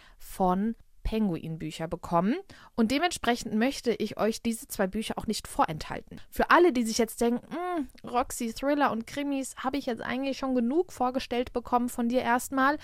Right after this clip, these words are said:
keine Sorge, nächste Woche habe ich was fürs Herz und nochmal ein ganz, ganz besonderes anderes Genre. Kleiner Teaser jetzt einfach. Mehr verrate ich hier an der Stelle nicht. Wir beginnen mit dem ersten Buch für heute und darauf habe ich mich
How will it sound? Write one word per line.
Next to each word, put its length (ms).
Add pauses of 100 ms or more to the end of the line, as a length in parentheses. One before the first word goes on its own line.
keine 340
Sorge, 340
nächste 440
Woche 240
habe 140
ich 100
was 160
fürs 260
Herz 480 (300)
und 180
nochmal 300
ein 140 (160)
ganz, 380
ganz 280
besonderes 800 (240)
anderes 360
Genre. 360 (300)
Kleiner 300
Teaser 280
jetzt 200
einfach. 540 (260)
Mehr 160
verrate 380
ich 80
hier 140
an 80
der 80
Stelle 320
nicht. 340
Wir 340 (180)
beginnen 580
mit 440
dem 120
ersten 360
Buch 140
für 160
heute 280
und 160
darauf 280
habe 140
ich 100
mich 220